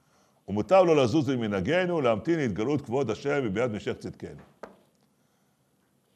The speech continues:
אני אגיד לכם את דעתי הקטן, יש בזה קצת, קצת, אה, הסתכלות גלותית.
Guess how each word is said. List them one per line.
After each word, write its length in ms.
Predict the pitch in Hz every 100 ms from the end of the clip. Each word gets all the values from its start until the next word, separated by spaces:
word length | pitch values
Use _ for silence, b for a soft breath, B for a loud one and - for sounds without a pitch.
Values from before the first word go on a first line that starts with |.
| _ _ _ -
אני 180 | 131 185
אגיד 140 | 170
לכם 200 | 135 151
את 100 | 131
דעתי 420 | 120 104 107 160
הקטן, 500 | - - - 147 156 156 -
יש 160 | 156
בזה 220 | 139 135 131
קצת, 440 | - 147 143 143 - _ _ _ _ _ _ _ _ _ _ _ _ _ _
קצת, 360 | - 170 160
אה, 180 | 151 139
הסתכלות 720 | 123 - - - 190 175 -
גלותית. 580 | 104 143 139 233 -